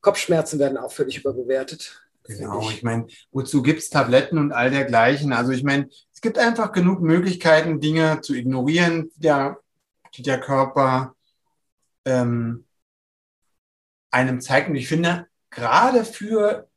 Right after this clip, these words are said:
Speaker 2: für unsere Stresslover da draußen ist es doch das Beste, was passieren kann, wenn der Körper schreit oder irgendein Signal schickt, dass man auf dem richtigen Weg ist, ne? Dass der Stress, äh, quasi ankommt,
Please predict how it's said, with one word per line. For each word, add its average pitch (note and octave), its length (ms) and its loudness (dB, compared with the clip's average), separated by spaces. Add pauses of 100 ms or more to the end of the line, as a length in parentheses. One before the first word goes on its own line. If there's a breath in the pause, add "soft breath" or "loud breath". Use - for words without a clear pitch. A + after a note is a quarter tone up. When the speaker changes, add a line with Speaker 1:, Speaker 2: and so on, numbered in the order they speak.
(640)
Speaker 2:
für A3 320 0
unsere F3 300 -4
Stresslover D3 920 2
da B2+ 220 6
draußen A#2+ 720 0 (220 soft breath)
ist - 160 -12
es E3+ 160 -10
doch D#3+ 220 2
das C#3+ 340 -2
Beste, G3+ 380 2
was F3 180 0
passieren G3 420 0
kann, F3 240 2
wenn D3 120 0
der D3 140 -4
Körper F3 680 2 (140)
schreit F3 600 0
oder D3+ 160 0
irgendein C#3 300 -8
Signal D4 440 -8 (140)
schickt, - 320 -10 (380 soft breath)
dass D3+ 160 -2
man F3 140 -2
auf D#3+ 100 6
dem F3 100 -4
richtigen E3+ 360 -4
Weg A3+ 180 0
ist, - 200 -6
ne? D#3 120 2
Dass - 200 -2
der C#3+ 160 -4
Stress, - 500 -4 (380 soft breath)
äh, D3 320 6
quasi D#3+ 680 2 (160)
ankommt, D#3 640 2